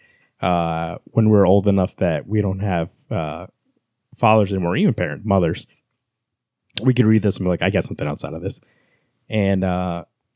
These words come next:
I think it might be hyperbole, but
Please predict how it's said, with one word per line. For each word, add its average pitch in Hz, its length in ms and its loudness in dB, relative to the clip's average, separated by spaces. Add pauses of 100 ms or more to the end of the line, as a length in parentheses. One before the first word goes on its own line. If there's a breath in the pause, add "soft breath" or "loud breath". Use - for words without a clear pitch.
(120)
I 117 200 0
think 139 580 -2 (920)
it 202 60 -2
might 104 200 0
be 107 80 0
hyperbole, 104 440 0
but 95 220 -4